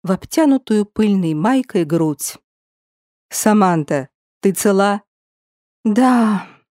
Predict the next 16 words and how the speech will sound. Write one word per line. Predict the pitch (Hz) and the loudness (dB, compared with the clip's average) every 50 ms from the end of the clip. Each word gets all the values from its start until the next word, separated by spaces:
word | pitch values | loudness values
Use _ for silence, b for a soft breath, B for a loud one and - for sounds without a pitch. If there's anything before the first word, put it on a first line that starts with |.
| _ _ _ _ _ _ _ _ _ _ | _ _ _ _ _ _ _ _ _ _
Сэмми | - - - 339 330 294 226 | -6 0 2 4 4 4 4
задрала | 180 185 165 180 175 180 208 226 226 | 2 0 0 0 0 0 0 0 0
голову, | 180 170 175 175 165 175 160 160 147 - _ _ _ _ - | 0 2 2 2 2 2 0 -2 -4 -4 _ _ _ _ -8
окидывая | 180 180 - 220 180 185 180 180 175 | -8 -2 -2 0 0 2 2 2 0
взглядом | 156 147 - 226 294 302 - 277 262 254 - _ _ | -2 -2 0 0 2 2 2 2 0 0 -2 _ _
грязное, | 185 180 180 220 269 294 254 214 - 240 233 233 233 226 - _ | -4 -2 0 2 2 2 0 0 0 0 2 2 0 -2 -6 _
ободранное | - 170 160 147 175 190 180 190 180 175 170 170 165 | -4 -4 -2 0 -2 0 0 0 0 0 0 0 -2
лицо | 160 156 156 147 - - 190 175 | -2 -2 -4 -6 -4 -2 -2 -2
Джейка. | 160 147 139 165 175 165 151 - - - 113 - _ _ _ _ _ _ _ _ _ _ _ _ _ _ _ _ _ | -2 -4 -4 -2 -2 -2 -2 -4 -8 -14 -16 -16 _ _ _ _ _ _ _ _ _ _ _ _ _ _ _ _ _
«А | 214 240 | 0 0
ты?» | 220 - _ 220 214 208 202 196 190 - _ _ _ _ _ _ _ _ _ _ _ _ _ _ _ _ - | 0 0 _ 0 2 2 0 0 -4 -8 _ _ _ _ _ _ _ _ _ _ _ _ _ _ _ _ -4
«Жив | 254 233 247 277 269 233 202 | 0 2 4 4 2 2 0
буду», | 180 196 190 180 165 165 151 143 - _ _ _ _ _ | 0 0 0 2 2 0 0 -2 -6 _ _ _ _ _
отсутствующе | 175 156 - - 302 - - - 240 226 214 - - 185 | -8 -6 -2 -2 -2 -2 -2 -2 -2 -2 0 0 -2 -2
отозвался | 165 - 170 170 147 170 165 175 175 - - 175 | 0 -2 -4 -2 0 0 0 0 0 -2 -4 -2
парень. | - - 170 165 156 156 147 139 131 - | -2 -2 -2 0 0 0 -2 -4 -4 -8